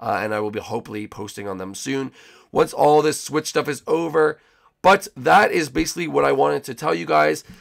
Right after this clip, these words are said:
um, as we go into this new chapter of all of this. Please be patient with us. We're trying to get the best videos out that we can and the best content out for you guys, but it takes a lot of work to do that.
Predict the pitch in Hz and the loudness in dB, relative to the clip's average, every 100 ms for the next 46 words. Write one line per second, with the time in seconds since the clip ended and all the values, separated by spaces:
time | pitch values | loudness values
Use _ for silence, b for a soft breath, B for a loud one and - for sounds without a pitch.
0 | B 113 123 - 120 117 127 131 135 127 | B 0 2 2 -2 -2 -2 0 0 -2
1 | 131 123 123 110 117 143 147 143 131 123 | -6 -8 -8 -6 -6 -6 -4 2 2 2
2 | 135 123 120 101 120 165 190 143 139 131 | -2 0 -2 0 2 4 4 2 0 0
3 | - B B - 202 214 202 185 175 160 | -8 B B -6 -2 -2 0 2 2 0
4 | 156 156 151 139 151 156 151 143 135 123 | 2 0 0 -2 2 2 4 2 2 -4
5 | 110 110 160 - 160 160 147 143 135 135 | -6 0 0 0 0 2 4 2 2 -2
6 | 127 165 156 151 B B B - 131 131 | 2 6 6 4 B B B -2 2 4
7 | 139 139 - 139 131 123 127 120 120 117 | 4 2 2 2 4 2 2 4 4 4
8 | - 117 107 113 127 - 110 113 117 113 | 0 -2 -2 -4 -8 -4 0 0 0 -4
9 | - 107 104 107 104 | -8 -8 -4 -4 -6